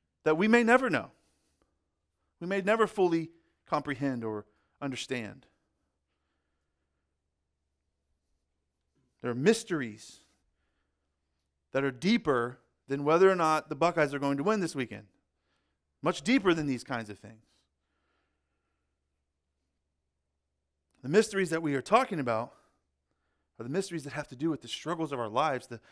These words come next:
the trials that we face, the outcomes that we're not aware of or unsure of. When we encounter suffering in this life, we don't always know what God's will will be when we're, when we're sick. Do we pray for healing?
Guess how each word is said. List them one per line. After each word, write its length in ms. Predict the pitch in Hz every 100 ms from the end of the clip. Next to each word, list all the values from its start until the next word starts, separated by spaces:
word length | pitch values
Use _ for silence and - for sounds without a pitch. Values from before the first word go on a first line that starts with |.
| _
the 80 | -
trials 400 | - 165 185 139
that 120 | 131
we 80 | 120
face, 540 | - 156 170 123 - - _ _ -
the 120 | -
outcomes 480 | 170 196 - 147 131
that 120 | 123
we're 100 | 131
not 160 | 131 120
aware 320 | 123 175 165
of 200 | 113 107
or 60 |
unsure 420 | 117 117 - 180 170
of. 220 | 113 107 _ _ _ _ _
When 120 | - 156
we 60 |
encounter 360 | 156 180 180 165
suffering 680 | - 202 208 196 185 180 - - -
in 80 | 156
this 180 | 160 180
life, 280 | 196 185
we 80 | 165
don't 220 | 175 196
always 260 | 190 185 156
know 220 | 190 208
what 160 | 180 160
God's 260 | 160 156
will 260 | 147 175 180
will 140 | 170
be 280 | 156 220 214
when 140 | 160 156
we're, 220 | 151 143 _ _ _ -
when 100 | 147
we're 80 |
sick. 540 | 131 - 247 214 - - _ _ _ _ _ _ _ _ _ _ _ _ _ _
Do 60 | 117
we 60 |
pray 180 | 110 139
for 120 | 123
healing? 460 | 110 131 180 240